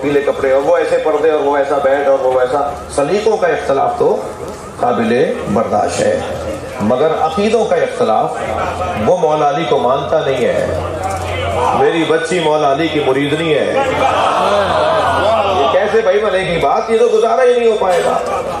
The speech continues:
تو یہاں تو دیکھیے نا کہ کتنا اختلاف ہے حضرت آسیہ میں علیہ السلام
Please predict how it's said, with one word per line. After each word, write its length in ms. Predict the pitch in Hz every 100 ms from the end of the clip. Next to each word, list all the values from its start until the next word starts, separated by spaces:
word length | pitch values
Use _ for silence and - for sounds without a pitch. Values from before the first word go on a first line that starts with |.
| - - -
تو 80 | 233
یہاں 360 | 220 240 359 -
تو 80 | 320
دیکھیے 360 | 285 269 277
نا 140 | 311 285
کہ 100 | 269
کتنا 300 | 254 247 262
اختلاف 520 | 247 - 220 220 202
ہے 200 | 208 202
حضرت 240 | 185 185
آسیہ 380 | 190 165 - 190 180
میں 180 | 160 165 - - - - - -
علیہ 320 | - 208 214
السلام 600 | 196 202 180 165 - -